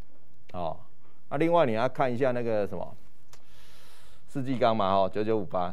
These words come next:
九九五八今天也是涨了，所以它就是一个缺电的概念股，大家会转到一些太阳能、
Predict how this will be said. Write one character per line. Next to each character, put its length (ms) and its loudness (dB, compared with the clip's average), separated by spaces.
九 120 -2
九 140 0
五 40 0
八 120 4
今 120 0
天 240 2
也 60 0
是 80 -2
涨 180 -4
了， 280 -4
所 160 0
以 60 4
它 120 4
就 260 6
是 240 0
一 40 0
个 100 2
缺 260 2
电 180 2
的 100 2
概 220 4
念 220 2
股， 200 -4
大 200 6
家 60 8
会 80 6
转 260 0
到 220 4
一 60 0
些 160 0
太 220 4
阳 180 2
能、 140 -2